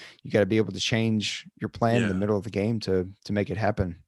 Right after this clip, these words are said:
Speaker 1: And that was a little bit of a challenge for them. Uh, but they, by the end, they were like, "Oh, I see. I could have done this. You know, I could have gone this way," you know? Yeah.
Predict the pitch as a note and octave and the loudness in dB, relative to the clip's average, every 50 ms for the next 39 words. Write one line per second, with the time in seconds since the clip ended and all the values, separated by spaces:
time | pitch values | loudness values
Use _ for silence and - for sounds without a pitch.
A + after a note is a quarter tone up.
0 | _ _ _ _ _ _ _ _ _ _ _ - - A2 A#2+ B2+ C3 A#2 A#2 A#2+ | _ _ _ _ _ _ _ _ _ _ _ -6 0 2 4 4 4 4 4 2
1 | A2 G#2 G2+ A2 G#2+ G2+ G2+ - - G2+ F2+ F2+ F#2+ F#2 - - G#2 G2 F#2+ F2+ | 2 2 2 2 2 2 2 -2 -2 -4 -4 -4 -6 -6 -4 -2 -2 -2 -2 -4
2 | F2 - _ _ - - - - - - - - - G#2 F#2+ G#2 G2+ - G#2 G#2 | -6 -12 _ _ -20 -20 -20 -20 -20 -20 -10 -2 -2 0 0 0 2 4 4 4
3 | G2+ G2 G2 F#2+ - _ - - A2+ G#2 G#2+ A2+ A#2 A2+ A2 A2 G#2 G2 G#2 - | 4 4 2 -2 -8 _ 2 4 4 4 4 4 4 4 4 4 4 2 2 0
4 | - D3 D3 C3+ A#2+ A#2 A#2 A#2 - - G2+ F#2+ F#2+ F#2+ G2+ G#2+ - - G#2 G#2 | 2 4 4 6 6 6 4 4 2 -2 -2 0 2 2 0 0 0 -2 -2 -2
5 | F#2+ G#2+ G2+ F#2 F2+ F2 - - - G#2+ F2+ - - - - - - G2 F#2 G2 | 0 0 0 0 -2 -4 -6 -4 -4 -2 -2 -2 -4 -6 -6 -4 -4 -2 -2 -2
6 | G#2 - G#2+ G2+ G2 G2+ F#2+ F2+ F#2+ G2+ G2 - - - G#2+ F2+ F2+ F2 F2 F#2 | -2 -2 -4 -6 -4 -4 -4 -2 -2 -2 -2 -4 -6 -6 -4 -4 -4 -4 -6 -8
7 | - - - - G2 F#2 F2 F#2 _ _ _ _ _ _ _ _ _ _ _ _ | -12 -12 -10 -8 -8 -8 -8 -10 _ _ _ _ _ _ _ _ _ _ _ _
8 | _ - G#2 F#2 | _ -4 -4 -4